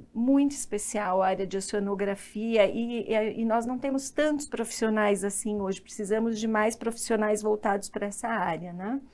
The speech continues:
Nós vamos, então, começar, é, Bauer, falando um pouco da questão do canal de Piaçaguera, né? E eu acho que a gente começa com isso. É,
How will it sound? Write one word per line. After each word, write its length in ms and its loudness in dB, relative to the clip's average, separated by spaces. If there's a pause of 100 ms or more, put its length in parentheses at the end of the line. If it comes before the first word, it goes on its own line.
(720)
Nós 380 4
vamos, 400 4
então, 320 2
começar, 760 4
é, 260 0
Bauer, 420 2
falando 460 0
um 80 -4
pouco 480 2
da 220 2
questão 520 -4
do 140 4
canal 480 0
de 140 -2
Piaçaguera, 960 0
né? 260 0
E 60 6
eu 80 8
acho 180 4
que 80 -2
a 20 0
gente 220 0
começa 500 0
com 240 -8
isso. 400 -4 (520)
É, 600 0